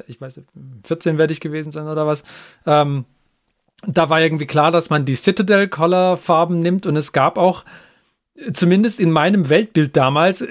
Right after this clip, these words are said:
gab's im Wesentlichen zwei Möglichkeiten, die man hatte, äh, Farben zu kaufen, nämlich es gab die Citadel Farben und es gab die Email Farben, die man genommen hat für andere Modellbausachen. Das waren die Wahlen und dann hat man halt die Citadel Farben genommen.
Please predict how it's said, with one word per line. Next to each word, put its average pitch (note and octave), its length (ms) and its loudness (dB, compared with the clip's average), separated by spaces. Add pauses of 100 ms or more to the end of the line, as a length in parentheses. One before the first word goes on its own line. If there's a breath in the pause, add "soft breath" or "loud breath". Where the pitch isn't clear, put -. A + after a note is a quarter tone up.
gab's D#3+ 300 0
im E3+ 120 2
Wesentlichen D#3 500 0
zwei D3+ 320 0
Möglichkeiten, F3 720 -2
die C3 100 -4
man A2+ 220 -2
hatte, A3 300 -2 (280)
äh, D#3 160 2
Farben C#3 320 0
zu C#3 100 -12
kaufen, F3+ 220 0
nämlich C3+ 240 0
es B2 140 -6
gab C3 180 -2
die A#2+ 80 -8
Citadel G3 440 0
Farben F3 400 0 (880 loud breath)
und F#3 260 4
es F3 200 -2
gab D#3 280 0
die G3 140 -2
Email D#3 340 2
Farben, C#3 380 0
die C#3 80 -2
man C3+ 200 0
genommen C3+ 440 0
hat C3+ 180 -2
für D#3+ 220 0
andere C#3+ 280 2
Modellbausachen. A2 800 -2
Das A#2+ 180 -10
waren A#2+ 180 -2
die A2+ 140 -6
Wahlen C#3+ 420 0
und D3 240 -4
dann D3 220 -2
hat C#3+ 160 -4
man D3 120 -4
halt D3 140 -6
die G3+ 60 -4
Citadel A2 420 -10
Farben - 320 -18
genommen. C#3 260 -20